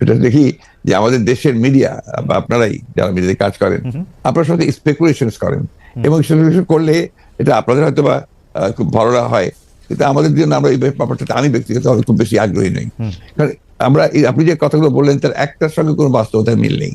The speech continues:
Speaker 2: হুম হুম।
Speaker 1: এবং আমরা, আহ, সেই ধরনের কোনো চিন্তা করছি না বা সেরকম করছিও না। এবং, আহ,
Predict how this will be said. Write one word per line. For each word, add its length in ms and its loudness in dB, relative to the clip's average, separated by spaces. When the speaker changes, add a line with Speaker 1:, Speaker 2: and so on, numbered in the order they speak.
Speaker 2:
হুম 100 -4
হুম। 140 -6
Speaker 1:
এবং 140 2
আমরা, 320 0
আহ, 340 0
সেই 160 0
ধরনের 160 2
কোনো 160 0
চিন্তা 320 0
করছি 240 0
না 60 2
বা 120 0
সেরকম 320 -2
করছিও 320 0
না। 200 -2
এবং, 320 0
আহ, 340 0